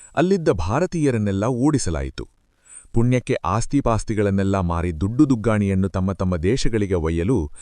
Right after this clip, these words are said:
ಆ ದೇಶದ ಸರ್ಕಾರ ಅನುಮತಿ ಕೊಟ್ಟಿದ್ದರಿಂದ ಸುರೇಶನ ತಂದೆ ಭಿಕಾರಿಗಳಾಗಿ ನಿರಾಶ್ರಿತರಂತೆ ಭಾರತಕ್ಕೆ ಬರಬೇಕಾದ ಪರಿಸ್ಥಿತಿ ತಪ್ಪಿತು. ಅದೇ ಸಮಯದಲ್ಲಿ ಭಾರತದ ರೂಪಾಯಿ ಅಪಮೌಲ್ಯ ಆಗಿದ್ದರಿಂದ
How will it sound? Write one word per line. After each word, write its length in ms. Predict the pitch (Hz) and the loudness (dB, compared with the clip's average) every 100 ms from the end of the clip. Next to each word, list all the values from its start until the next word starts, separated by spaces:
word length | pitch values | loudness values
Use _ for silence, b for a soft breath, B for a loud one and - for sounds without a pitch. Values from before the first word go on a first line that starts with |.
| B B | B B
ಆ 140 | 135 | -2
ದೇಶದ 400 | 143 147 196 185 | 2 2 2 2
ಸರ್ಕಾರ 480 | 104 107 98 131 120 | 2 -2 -2 -2 -2
ಅನುಮತಿ 460 | 113 92 123 139 127 | 0 0 0 0 -2
ಕೊಟ್ಟಿದ್ದರಿಂದ 560 | 95 - 95 87 82 123 76 - B B | -4 -4 -2 -2 -2 -2 -4 -6 B B
ಸುರೇಶನ 540 | B - 196 226 - 143 | B 4 6 8 6 6
ತಂದೆ 320 | 110 107 123 | 2 2 2
ಭಿಕಾರಿಗಳಾಗಿ 920 | 85 98 123 160 170 143 123 110 107 | 2 2 2 0 0 2 2 0 0
ನಿರಾಶ್ರಿತರಂತೆ 1040 | 90 95 127 147 - 131 101 90 123 73 - B B | -2 0 2 2 2 2 0 0 0 -2 -6 B B
ಭಾರತಕ್ಕೆ 540 | 82 110 175 185 156 123 | -2 0 0 0 -2 -2
ಬರಬೇಕಾದ 560 | 92 104 110 - 95 | 0 0 0 0 -2
ಪರಿಸ್ಥಿತಿ 520 | 90 87 101 - 104 123 | -2 -2 -2 -2 -6 -4
ತಪ್ಪಿತು. 460 | 170 - 95 76 _ _ _ _ B B B | -4 -4 -6 -8 _ _ _ _ B B B
ಅದೇ 240 | 123 160 233 | 0 4 4
ಸಮಯದಲ್ಲಿ 680 | 185 160 123 107 139 78 - B B 76 | 4 4 2 0 0 -2 -6 B B -4
ಭಾರತದ 460 | 82 147 185 170 | 0 0 0 0
ರೂಪಾಯಿ 520 | 143 101 127 131 120 113 | 0 2 0 0 0 0
ಅಪಮೌಲ್ಯ 640 | 90 87 139 147 143 123 | -4 -2 0 0 2 2
ಆಗಿದ್ದರಿಂದ 580 | 92 87 95 85 85 | 2 0 -4 -4 -4